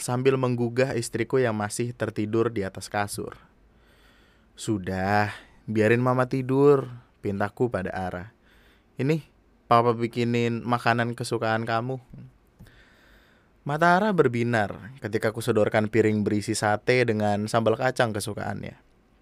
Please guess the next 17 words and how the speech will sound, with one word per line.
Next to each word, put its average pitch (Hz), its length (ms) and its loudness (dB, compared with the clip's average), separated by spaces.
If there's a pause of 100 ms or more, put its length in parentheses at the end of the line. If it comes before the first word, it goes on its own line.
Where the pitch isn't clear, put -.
(800)
Ara 101 240 2
pun 123 480 2
menikmati 170 480 0
makanannya 156 480 0
dengan 120 240 0
lahap. 120 400 -2 (800)
Senyum 117 640 0
yang 117 320 2
terpatri 156 560 0
pada 117 240 4
wajah 110 240 2
manisnya 131 720 0
adalah 143 320 4
kebahagiaanku 110 880 2
yang 98 320 0
paling 95 240 -4
utama. 101 540 -6